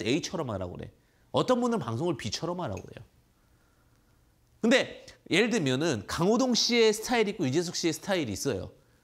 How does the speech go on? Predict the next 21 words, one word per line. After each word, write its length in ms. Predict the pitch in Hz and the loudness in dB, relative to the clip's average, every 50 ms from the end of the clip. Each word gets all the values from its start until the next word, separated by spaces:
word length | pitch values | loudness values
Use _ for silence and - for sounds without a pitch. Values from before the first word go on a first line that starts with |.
| _ _ _ _ _ _ _ | _ _ _ _ _ _ _
유재석 260 | 135 165 226 226 214 - | 2 2 2 2 2 2
씨 120 | - 226 | 2 2
예를 120 | 185 147 | 2 2
들면 220 | 139 156 170 151 - | 2 2 0 0 0
부드러운 340 | - 147 131 202 240 240 220 | 0 2 4 4 4 2 2
스타일이고 280 | 226 - 202 185 - | 0 -2 -2 -2 -2
강호동 360 | - 131 127 147 160 180 175 | -2 -2 -2 0 0 0 -2
씨는 200 | - - 165 156 | -2 -4 -2 0
예를 180 | 113 110 117 127 | 0 0 0 -2
들면 100 | 143 143 | -4 -4
센 240 | 139 - 214 226 240 | -2 -2 -2 -2 -2
스타일이에요. 560 | 220 - 190 208 180 131 98 95 92 85 85 - - _ _ _ _ _ _ _ _ _ _ _ _ | -4 -4 -2 -2 0 0 0 0 -2 -2 -6 -10 -16 _ _ _ _ _ _ _ _ _ _ _ _
카리스마 420 | - - 233 269 240 - - 233 214 | -2 2 2 2 2 2 0 0 0
있는 140 | 175 143 131 | 0 0 -2
스타일이에요. 380 | - - 175 147 123 123 127 | -4 -4 -4 0 0 0 2
근데 440 | - 196 233 262 240 202 - - - - - _ _ _ _ _ _ _ _ _ | 4 4 4 4 4 2 -2 -8 -18 -20 -20 _ _ _ _ _ _ _ _ _
만약에 420 | - 147 180 226 262 269 247 269 247 | 4 4 4 6 4 4 4 4 2
강호동 420 | - - 165 180 220 240 240 247 | 4 2 4 4 4 4 4 4
씨가 240 | 220 - 214 233 202 | 2 2 2 2 2
유재석 340 | 151 139 160 220 208 233 - | 4 4 2 2 2 2 0
씨를 280 | - 233 226 220 214 | 2 2 4 4 2